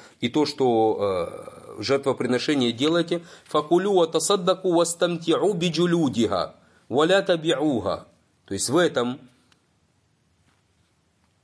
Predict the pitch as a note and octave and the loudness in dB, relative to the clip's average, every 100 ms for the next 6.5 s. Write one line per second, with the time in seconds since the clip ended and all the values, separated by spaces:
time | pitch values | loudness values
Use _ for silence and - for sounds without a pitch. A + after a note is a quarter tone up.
0 | _ _ _ - C#3 B2 - F#3 F#3 E3 | _ _ _ 0 2 2 2 0 0 0
1 | F#3 G#3 E3+ E3 - D#3 G#3 G3+ F3 B2+ | 2 2 2 -2 -2 0 0 2 2 0
2 | - B2 - B2+ G2 F#2 F2 F#2 F2 E2 | -4 -6 -2 -2 0 -2 -4 -4 -8 -6
3 | E2+ - D#2+ C2 B1+ _ - E2 - D3+ | -8 -8 -10 -12 -14 _ -20 -12 -2 -2
4 | B2 G#2+ C3 D#3+ C3 B2 D#3+ D#3 B2 A#2 | 0 -2 -2 -2 -4 -6 -2 0 0 -2
5 | A#2 C3 D3 C3 C3+ B2+ B2 C3 B2+ A#2+ | -2 0 0 -2 -2 -2 -2 -2 0 0
6 | B2 A#2+ C3+ F3 E3+ | -2 0 0 0 0